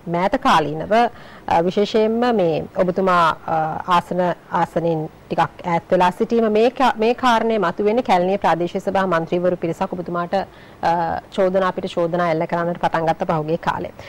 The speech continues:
මේ චෝදනාවල ප්‍රධානම කාරණයක් වුණා හසිත මඩවල මහතාගේ ඝාතනය, අ,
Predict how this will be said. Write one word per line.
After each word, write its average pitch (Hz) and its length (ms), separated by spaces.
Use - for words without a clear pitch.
මේ 220 120
චෝදනාවල 233 460
ප්‍රධානම 233 460
කාරණයක් 185 480
වුණා 196 160
හසිත 202 240
මඩවල 185 320
මහතාගේ 175 460
ඝාතනය, 165 460
අ, 151 80